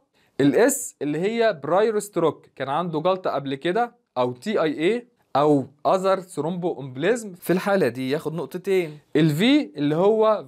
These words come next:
vascular disease، العيان مثلا عنده كسور في شرايين القلب، coronary artery disease، أو عنده peripheral arterial disease، يعني عنده مشكلة في رجليه، الدم ما بيوصلش مثلا كويس لرجليه، أو عنده aortic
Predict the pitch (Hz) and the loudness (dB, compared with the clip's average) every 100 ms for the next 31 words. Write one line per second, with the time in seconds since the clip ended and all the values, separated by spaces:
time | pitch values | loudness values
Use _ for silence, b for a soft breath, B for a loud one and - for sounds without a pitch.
0 | 131 175 220 - 208 202 196 185 208 143 | -4 -2 -2 -4 -4 -4 -6 -8 -6 -8
1 | - 110 120 135 160 175 175 147 151 170 | -10 -8 -4 -4 -2 -4 -4 -4 -4 -4
2 | 160 135 165 - 143 139 127 139 139 120 | -8 -8 -8 -8 -8 -4 -2 -2 -2 -2
3 | 120 92 _ - 120 127 107 123 113 110 | -4 -6 _ -12 -10 -6 -8 -8 -12 -10
4 | 104 - _ - 123 135 185 175 185 147 | -10 -12 _ 0 2 2 0 0 0 0
5 | 170 190 160 151 131 131 - 160 156 151 | 0 0 0 -2 -2 -6 0 0 2 -2
6 | 143 139 147 143 95 107 104 113 131 123 | -6 -10 -4 -4 -4 -8 -6 -8 -6 -10
7 | - 147 143 - 147 143 151 143 131 123 | -6 -6 -4 -6 -4 -2 -4 -4 -4 -4
8 | 117 147 147 135 143 131 127 131 135 135 | -2 -2 -4 -6 -6 -6 -6 -4 -6 -6
9 | 123 120 123 117 b b b 117 117 147 | -8 -6 -4 -6 b b b -2 2 0
10 | 147 147 120 139 156 151 | 0 -2 0 0 -2 -6